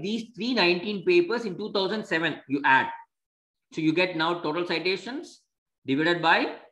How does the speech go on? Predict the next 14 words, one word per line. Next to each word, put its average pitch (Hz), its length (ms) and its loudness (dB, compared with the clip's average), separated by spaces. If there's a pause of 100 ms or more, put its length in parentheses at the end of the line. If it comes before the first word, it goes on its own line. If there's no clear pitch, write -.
(300)
total 233 260 0
number 170 300 0
of 208 160 2
articles. 135 800 -2 (260)
So 165 120 -4
the 151 80 0
mean 196 300 0
score 190 320 0
is 294 280 -2 (340)
impact 165 640 0
factor. 95 680 -6 (180)
Fine? - 160 -6 (240)
Yes. - 440 -12 (840)
Sometimes 254 760 2